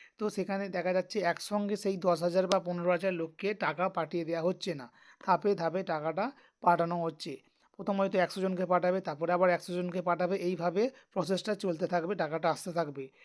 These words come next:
এটা ফার্স্ট ইনস্টলমেন্ট আসছে, অর্থাৎ ষাট হাজার টাকা, প্রথম কিস্তির টাকা এটা ঢুকছে। এরপরেও আবার ষাট হাজার টাকা দেবে, অর্থাৎ এক লাখ কুড়ি হাজার টোটাল।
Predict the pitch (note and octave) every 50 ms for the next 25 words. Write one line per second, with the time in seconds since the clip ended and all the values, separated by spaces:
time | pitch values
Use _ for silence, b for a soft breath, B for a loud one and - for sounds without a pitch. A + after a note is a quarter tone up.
0 | B B B B F#3 F3 F#3+ F3+ - - F3+ F#3 G#3 G3 - - - - G3 F#3
1 | E3 - - G#3+ G3+ G3 G3+ G3 F3+ F3 E3+ D#3+ - - A3 F#3+ F3 - F#3+ E3+
2 | - - - F3 F3 E3+ E3 E3 F3 F3 F3+ - F3 D#3+ F#3 F#3+ - - F#3 E3+
3 | - G3+ G3+ F#3+ - F#3 D3+ - - G3+ G3 G3 F3 D#3 - E3 D#3+ D#3 F#3 E3
4 | F3 F#3 - - - E3 C3+ B2 B B B B B B - G3+ F#3 F#3 - G3
5 | F#3 F3+ G3+ G3 F3 E3 E3+ F3 - - F3+ E3+ D3+ E3+ D#3+ F3 D#3+ - F#3 E3
6 | F3+ E3+ E3+ E3 F3 F3 E3+ F3 F#3+ E3 - - F3+ F3+ F3+ F3 F3 F3 G3 F#3+
7 | G3 _ - G3 F3 F3+ F3+ E3 F#3 F3+ - - F3+ D3+ D#3+ C3 A#2